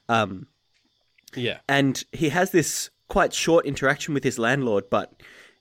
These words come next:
Speaker 1: you can tell from it that these are people who, like, are very close and, uh, are all kind of very supportive and have built this,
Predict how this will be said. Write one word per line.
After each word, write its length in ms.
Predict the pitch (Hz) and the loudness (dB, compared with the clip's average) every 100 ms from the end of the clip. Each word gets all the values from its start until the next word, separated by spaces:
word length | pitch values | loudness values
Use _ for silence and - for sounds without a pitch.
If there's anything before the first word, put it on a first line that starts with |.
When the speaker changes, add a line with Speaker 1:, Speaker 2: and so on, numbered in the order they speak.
| _ _ - | _ _ -2
Speaker 1:
you 160 | 143 | 0
can 160 | 147 131 | 0 -4
tell 260 | - 151 | 0 0
from 200 | 156 143 | 2 -2
it 160 | 123 - | -4 -2
that 180 | 120 - | -2 0
these 180 | 127 131 | 0 0
are 60 | |
people 240 | 123 123 127 | 0 -2 0
who, 100 | 135 | 2
like, 320 | 110 101 - - | 0 -2 -6 -6
are 80 | 120 | 0
very 280 | 117 120 | 2 2
close 480 | 110 - 104 95 - - | -2 -4 -4 -4 -8 -8
and, 200 | 107 104 | -6 -6
uh, 140 | 104 - - | -8 -6 2
are 160 | 131 | 4
all 160 | 131 135 | 4 2
kind 180 | 139 110 | 0 -2
of 80 | 101 | 0
very 200 | 117 107 | 0 0
supportive 560 | - - 131 113 110 | -6 -4 0 0 0
and 100 | 113 | -4
have 120 | 107 131 | -4 0
built 180 | 135 | 0
this, 380 | - 107 - - | -2 -6 -6 -10